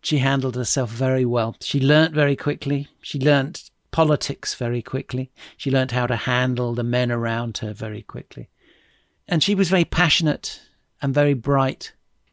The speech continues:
and very aware of her position. She had so much going for her. And it was really down to her nature and strength and relationship with Parliament and the people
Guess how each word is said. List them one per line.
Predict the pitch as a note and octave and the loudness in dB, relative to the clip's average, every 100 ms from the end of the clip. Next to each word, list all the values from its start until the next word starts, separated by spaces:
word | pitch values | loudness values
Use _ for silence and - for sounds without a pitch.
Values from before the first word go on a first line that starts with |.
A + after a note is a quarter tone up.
| _ | _
and | - C#3+ | 0 4
very | C#3+ D#3 | 8 8
aware | D3+ C3 C#3+ D3+ D3 C#3 C3 | 8 8 6 8 8 8 6
of | - C3 | 2 -2
her | - A#2+ | 0 0
position. | - A2+ A2+ - C#3 | 0 -2 -2 -6 -12
She | - C#3+ | -6 -2
had | C3 C#3 | 0 0
so | - D#3+ D3+ | 0 2 2
much | C3+ - - - | 0 -4 -12 -12
going | - A2+ A2 | -8 -8 -8
for | - - A#2+ | -12 -14 -12
her. | - B2 _ _ _ | -14 -16 _ _ _
And | F3+ F3 | 4 8
it | |
was | F3+ C#3+ | 8 8
really | C#3+ G3 G#3 G3+ | 8 10 10 8
down | D3 E3 E3+ F3 | 8 6 6 6
to | D#3 C#3+ | 6 4
her | C#3 D3 C#3 B2+ B2+ | 6 6 6 4 -2
nature | - D3+ D3 D#3 E3 - E3+ D#3 D3+ D3+ | -2 2 4 4 4 2 4 4 4 0
and | C#3 B2 A#2 | -2 -2 -2
strength | - - - D3+ D3 - - - - _ | -6 -2 4 4 4 -2 -14 -16 -20 _
and | - B2+ A#2 A2+ A2 - C#3+ F3+ G#3+ G3 G3 A3+ E3+ F#3+ - - - - | -4 -4 -2 -4 -6 -8 -12 -10 -12 -12 -14 -14 -16 -16 -20 -20 -20 -6
relationship | - C#3+ D3+ E3 - E3+ - F#3+ - - | 2 4 6 6 4 2 0 -2 -4 -8
with | C#3 - | -6 0
Parliament | C#3+ C#3+ C#3 C#3 | 4 4 4 0
and | B2 A#2 | -4 -4
the | |
people | - C3 B2+ A#2+ | -2 -2 -2 -4